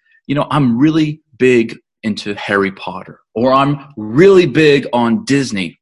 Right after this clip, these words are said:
You know, on the back of my car, all of my license plate frame has this particular character," right? We begin to define ourselves by genres of music. "I'm really into nineteen fifties swing music." Now, all these examples are not necessarily things that I'm into, but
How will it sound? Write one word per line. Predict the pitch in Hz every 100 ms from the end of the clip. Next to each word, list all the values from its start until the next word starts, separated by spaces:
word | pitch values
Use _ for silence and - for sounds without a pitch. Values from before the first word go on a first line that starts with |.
| _
You | 123
know, | 123
on | 120 117
the |
back | 151 160
of | 160
my | 147 131
car, | - 131 127 131 - 120
all | 139
of | 151 127
my | 123 120 110 - _ -
license | 135 165 156 123
plate | - 113 113
frame | 120 113 113 117
has | 117 117 120 113 -
this | 113 139 143
particular | - 131 120 120 113
character," | 113 170 165 120 - 90 - -
right? | 131 143
We | 147
begin | 147 175 160
to | 127
define | 120 - 139 196 180
ourselves | 110 - 98 95 - -
by | 104 101 - - - 123
genres | 135 139 131
of | 117
music. | 113 139 107 - -
"I'm | 98
really | 107 135 123 101 104
into | 101 95 101 98
nineteen | 107 113 117 110
fifties | 113 - 98 -
swing | - 113 107 95 90
music." | 87 - -
Now, | 107 - - -
all | 160
these | 180 156
examples | 123 127 131 123 110
are |
not | 113 117 117
necessarily | 113 - 110 98
things | 101 98
that | 98
I'm | 98 101
into, | 147 147 104
but | 95 107